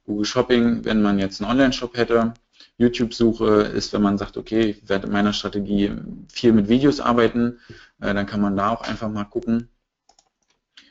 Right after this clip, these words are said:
Und wenn wir jetzt hier runter scrollen,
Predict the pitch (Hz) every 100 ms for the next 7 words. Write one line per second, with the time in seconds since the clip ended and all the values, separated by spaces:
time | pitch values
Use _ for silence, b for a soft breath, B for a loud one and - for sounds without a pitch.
0 | b b b b _ - 104 104 104 104
1 | 95 - 98 110 123 117 - 104 104 104
2 | 110